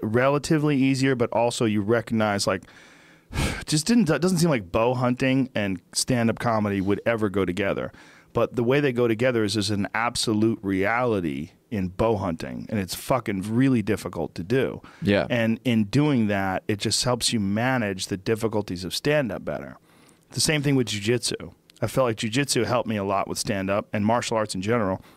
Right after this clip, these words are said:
Speaker 1: because jujitsu is so much more difficult to do than comedy, like,
Speaker 2: Yeah.
Speaker 1: physically difficult. Like, as you're doing it, you're groaning and strain-, and, and, and, and straining and just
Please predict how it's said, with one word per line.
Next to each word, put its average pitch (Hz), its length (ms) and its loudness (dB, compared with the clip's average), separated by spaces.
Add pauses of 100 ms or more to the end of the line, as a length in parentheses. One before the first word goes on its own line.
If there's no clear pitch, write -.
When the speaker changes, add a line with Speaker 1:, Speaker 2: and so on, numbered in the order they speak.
(640)
Speaker 1:
because 127 340 2 (400)
jujitsu 131 500 2
is 104 120 2
so - 360 2
much 120 340 0
more 104 440 2 (160)
difficult 123 640 -2
to 101 100 -4
do 120 420 -2 (640)
than 104 220 0
comedy, 143 600 -2 (100)
like, 101 160 -4
Speaker 2:
Yeah. - 60 -10 (220)
Speaker 1:
physically 120 360 2
difficult. 110 540 0
Like, 104 200 0
as 135 300 0
you're 131 120 4
doing 120 360 2
it, 98 160 0
you're 104 140 2
groaning 107 680 2
and 82 160 -4
strain-, 123 540 0
and, 104 200 0
and, 92 180 -2
and, 98 160 -4
and 90 260 -2
straining 120 680 0
and 85 180 -4
just - 320 -4